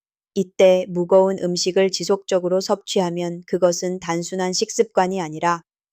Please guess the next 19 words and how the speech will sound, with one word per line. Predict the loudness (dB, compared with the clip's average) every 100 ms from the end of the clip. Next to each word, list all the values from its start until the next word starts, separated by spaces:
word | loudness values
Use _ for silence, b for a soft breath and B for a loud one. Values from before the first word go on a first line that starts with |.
| _
몸을 | 2 2 4 2 0
서서히 | -2 -2 0 0 0
무너뜨리는 | -2 -2 -4 -2 -2 -2 -4
독이 | -6 -4 -4
됩니다. | -4 -8 -8 -8 -10 _ _ _ _ _ _ _ _ _ -8
먼저 | -4 2 4 2
지방이 | -2 0 2 2 -2
많은 | -4 -4 -4 -4
음식을 | -4 -4 -4 -4 0 0 0 -6 _
생각해 | -8 -2 -2 -2 -6
봅시다. | -6 -10 -8 -10 -12 _ _ _ _ _
삼겹살, | -4 -2 2 0 0 2 4 2 -2
튀김, | -4 -2 -2 -2 -4 -8
버터가 | -8 -6 -4 0 2 0
잔뜩 | -2 -6 0 0 0
들어간 | -2 0 0 -2 -2
케이크 | 2 2 0 0
같은 | -2 -2 -10 -6
음식은 | -6 -6 -6 -4 -6 -6